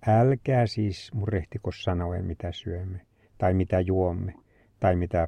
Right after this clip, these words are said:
puemme päällemme. Kristus on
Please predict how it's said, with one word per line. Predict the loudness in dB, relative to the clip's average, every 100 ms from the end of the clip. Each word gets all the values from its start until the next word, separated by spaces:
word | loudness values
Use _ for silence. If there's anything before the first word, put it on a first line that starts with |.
| -2
puemme | -2 0 -2 -6 -4
päällemme. | -4 -4 -10 -20 -20 _ _ -20 _ _ _ _ _ _ _ _ _ _ _ _ _ _ _ _ _ _ _ -20 _ _ _ _ _ _ _ _ _ _ _ _ _ _ -4
Kristus | 0 0 -2 -6 -4
on | -4 -4